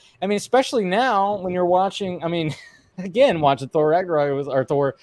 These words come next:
Love and Thunder, I'm like, "Jeez, that seems like just a, something that Vought would have put out." Um,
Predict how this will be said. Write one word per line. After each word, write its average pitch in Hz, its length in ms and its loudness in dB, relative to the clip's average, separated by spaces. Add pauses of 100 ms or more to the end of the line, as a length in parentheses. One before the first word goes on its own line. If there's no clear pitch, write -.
(120)
Love 151 140 2
and 143 100 -2
Thunder, 180 220 2
I'm 143 100 0
like, 135 240 -4
"Jeez, 214 380 -8 (220)
that 170 120 -6
seems 170 240 -4
like 165 180 0 (120)
just 135 240 -10
a, 120 240 -2 (220)
something 147 420 -6
that 117 180 -4
Vought 147 340 -2
would 120 120 -2
have - 120 -8
put 110 180 -6
out." - 220 -4 (360)
Um, 143 320 8